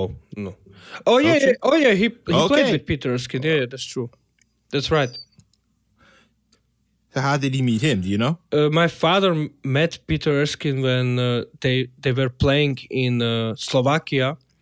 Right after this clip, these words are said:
Speaker 2: They were recording and, uh, playing with Luboš Šrámek.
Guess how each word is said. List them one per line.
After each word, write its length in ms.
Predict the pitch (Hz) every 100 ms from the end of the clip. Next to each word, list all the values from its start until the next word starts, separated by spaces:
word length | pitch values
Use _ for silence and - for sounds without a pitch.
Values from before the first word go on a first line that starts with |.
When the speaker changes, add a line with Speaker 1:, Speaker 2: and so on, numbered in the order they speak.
| _ _
Speaker 2:
They 100 | -
were 120 | 131 135
recording 600 | 156 160 160 156 139 131 -
and, 440 | 131 127 123 123
uh, 420 | 127 127 123 120 123 - _ _ _ -
playing 240 | 139 139
with 140 | 127 127
Luboš 300 | 170 175 -
Šrámek. 440 | 143 127 117 127